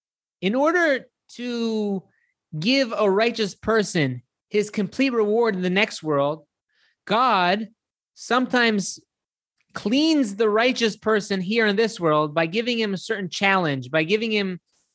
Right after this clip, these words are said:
quote unquote, yisurim, or different bad things, quote unquote, to help cleanse him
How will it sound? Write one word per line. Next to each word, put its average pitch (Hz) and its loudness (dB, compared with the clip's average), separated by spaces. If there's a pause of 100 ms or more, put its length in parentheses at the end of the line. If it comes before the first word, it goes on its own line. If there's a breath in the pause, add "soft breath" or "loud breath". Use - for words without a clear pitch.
(200)
quote 208 2
unquote, 190 2
yisurim, 175 0 (580)
or 180 0 (360 soft breath)
different 214 -2 (1400)
bad 185 0
things, 190 -2
quote 165 0
unquote, 139 -2 (320)
to - -12
help 196 0
cleanse 220 0
him 190 0